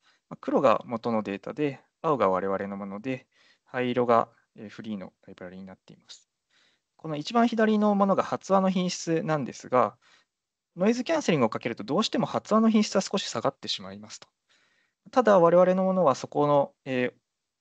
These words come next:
差がある部分を、まあ、最低限に抑えておりますと。その分ですね、ノイズの品質はかなり、えー、向上させることが、えー、できております。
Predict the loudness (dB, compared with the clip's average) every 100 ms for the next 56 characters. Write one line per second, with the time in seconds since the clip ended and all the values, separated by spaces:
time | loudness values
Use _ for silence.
0 | _ _ _ -12 -2 4 6 6 4 0
1 | -2 -2 0 0 -2 -6 -12 -12 -18 -8
2 | -4 -4 -4 -8 -8 -10 -14 -16 -20 _
3 | _ -20 -20 -20 _ _ _ _ _ _
4 | _ _ _ -12 -4 -2 -2 -6 -4 -2
5 | -4 _ -6 -4 -4 -4 -6 -4 2 4
6 | 4 -4 -6 -4 -2 -6 -12 -14 -14 -12
7 | -10 -8 -10 -12 -16 -16 -12 -6 -6 -8
8 | _ _ -18 -16 -18 -20 -20 -20 _ -20
9 | _ -20 -20